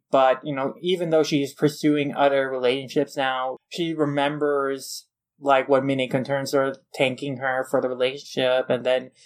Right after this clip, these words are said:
you know, remembers the relationship and still feels kinda heartbroken about it. And so it ends on that note. And so when I initially read this for the first time,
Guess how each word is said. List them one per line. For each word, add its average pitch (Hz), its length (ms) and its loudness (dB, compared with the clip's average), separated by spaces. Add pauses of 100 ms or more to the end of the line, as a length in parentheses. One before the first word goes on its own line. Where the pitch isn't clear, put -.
(300)
you 165 120 0
know, 170 380 2 (100)
remembers 165 600 2
the 135 100 4
relationship 123 720 -4
and 127 180 -6
still 139 320 0
feels 127 400 -2
kinda 123 180 -6
heartbroken 120 540 -2
about - 300 -6
it. - 220 -10
And 151 120 -2
so 156 180 4
it 151 100 4
ends 175 280 2
on 131 140 2
that 117 320 0
note. 107 200 -6
And 156 120 0
so 170 420 0
when 175 140 0
I 170 140 2
initially 208 640 0
read 143 400 0
this - 460 -2
for 151 120 4
the 135 120 0
first 135 320 0
time, 135 420 -2